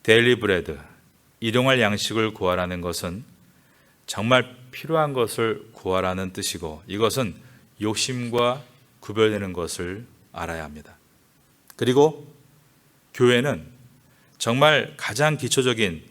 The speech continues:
필요가 결핍된 사람들에게 이 빵 가게의 주인처럼 퉁명스러움이 아니라 하나님의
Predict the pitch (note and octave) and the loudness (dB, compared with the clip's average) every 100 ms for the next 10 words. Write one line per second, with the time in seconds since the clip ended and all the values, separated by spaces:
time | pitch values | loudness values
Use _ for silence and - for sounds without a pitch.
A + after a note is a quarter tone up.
0 | - _ _ _ - D#3 D3+ C#3+ A2+ G#2+ | -20 _ _ _ -6 2 4 4 2 0
1 | A#2 A#2+ A#2 - A#2+ A#2 G2 E2+ E2 D2+ | -2 -2 -4 -2 -2 -2 -2 -4 -4 -8
2 | D2+ _ _ _ _ _ _ _ _ G#2+ | -12 _ _ _ _ _ _ _ _ -4
3 | G#2 - C3 B2+ F#2 F#2 G2+ G2+ G2 - | -4 0 0 -2 -4 -2 0 0 -2 -6
4 | G2 F#2+ - F#2 F#2 E2 - - _ _ | -4 -4 -6 -2 -2 -4 -12 -20 _ _
5 | _ - D#3 D3+ C3+ - A#2 G#2+ G#2 E2 | _ -6 -2 0 0 -2 -2 -2 -4 -6
6 | D#2+ D#2 D#2 _ _ _ _ _ _ _ | -8 -10 -12 _ _ _ _ _ _ _
7 | _ - A#2 A2+ A2+ A2+ G#2 - | _ -6 0 2 2 2 0 -6